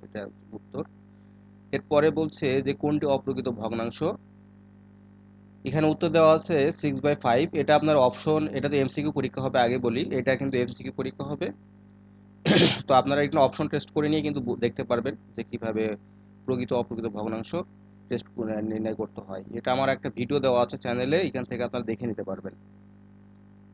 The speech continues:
বলছে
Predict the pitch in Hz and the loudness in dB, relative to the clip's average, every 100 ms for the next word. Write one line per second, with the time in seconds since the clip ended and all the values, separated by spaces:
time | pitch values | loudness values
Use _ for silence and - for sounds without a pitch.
0 | - - - - - - - - - - | -20 -20 -20 -20 -20 -20 -20 -20 -20 -20
1 | - - - - - - - - - 123 | -20 -20 -20 -20 -20 -20 -20 -20 -10 2
2 | 151 151 185 | 2 4 4